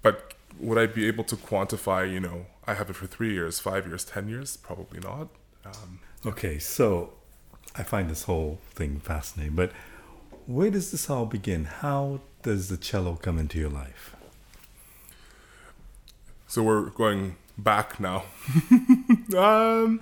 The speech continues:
Speaker 2: A few years.
Speaker 1: a few years, yeah. Uh, two thousand and eight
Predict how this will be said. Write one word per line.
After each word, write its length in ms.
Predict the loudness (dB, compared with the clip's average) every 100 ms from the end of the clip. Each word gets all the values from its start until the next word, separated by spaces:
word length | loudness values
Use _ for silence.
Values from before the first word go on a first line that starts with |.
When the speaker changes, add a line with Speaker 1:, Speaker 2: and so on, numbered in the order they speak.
| -4
Speaker 2:
A 60 |
few 180 | -2 0
years. 400 | 0 -2 -4 -6
Speaker 1:
a 60 | -6
few 200 | 0 4
years, 440 | 6 6 4 0 2
yeah. 260 | 4 2 -2 -14 -14 -14 -16 -20 -20 -10 0
Uh, 480 | 2 4 4 4 0 -8 -4
two 360 | -2 2 2 2
thousand 580 | 4 6 6 6 4 4
and 240 | 2 2
eight 420 | -2 -2 -2 -4